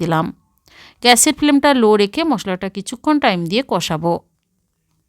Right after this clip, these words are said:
এই রান্নাতে কিন্তু আমি কোনো জল ব্যবহার না করে রান্নাটা করব। আর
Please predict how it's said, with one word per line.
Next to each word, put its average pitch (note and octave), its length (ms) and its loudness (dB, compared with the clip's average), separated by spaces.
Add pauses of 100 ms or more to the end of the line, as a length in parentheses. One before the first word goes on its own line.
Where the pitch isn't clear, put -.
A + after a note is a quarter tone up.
(920)
এই C#4+ 140 6
রান্নাতে D4 420 4
কিন্তু C4 280 -2
আমি C4 180 0
কোনো A#3+ 140 -2 (120)
জল G#3 180 4 (100)
ব্যবহার A3 340 2
না F3 100 -2
করে G#3+ 200 -4 (100)
রান্নাটা F3+ 500 -4 (140)
করব। F#3+ 200 0 (800)
আর F3+ 320 2